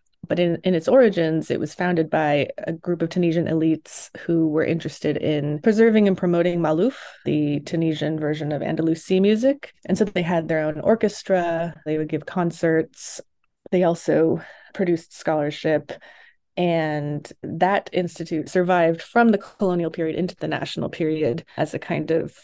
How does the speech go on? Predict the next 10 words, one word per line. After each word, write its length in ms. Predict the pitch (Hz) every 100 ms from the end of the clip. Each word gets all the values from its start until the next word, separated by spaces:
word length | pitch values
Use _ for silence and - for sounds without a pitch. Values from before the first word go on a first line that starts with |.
| _
promoter 520 | - 202 180 175 170
of 380 | 151 156 156 151
Tunisian 420 | - 180 160 156 156
national 360 | 151 147 156
musical 340 | 151 147 - 160
culture. 580 | - 156 - 139 156 160 _ _
National 440 | - 185 185 202 170
radio 480 | 160 160 185 175 175
has 200 | 175 170
been 500 | 165 170 170 175